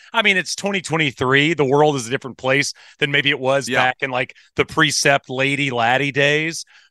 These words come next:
Speaker 1: But when do you introduce that club to potentially be in their bag? I mean,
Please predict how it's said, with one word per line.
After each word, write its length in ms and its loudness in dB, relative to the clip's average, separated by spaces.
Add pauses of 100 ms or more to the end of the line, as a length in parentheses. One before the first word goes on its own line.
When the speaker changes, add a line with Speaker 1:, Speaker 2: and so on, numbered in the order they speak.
Speaker 1:
But 280 4
when 600 -2
do 100 -4
you 240 -2
introduce 640 -4
that 300 0
club 460 0 (340)
to 120 -2
potentially 680 -2
be 280 -4
in 80 -2
their 140 0
bag? 400 2
I 60 -10
mean, 140 -6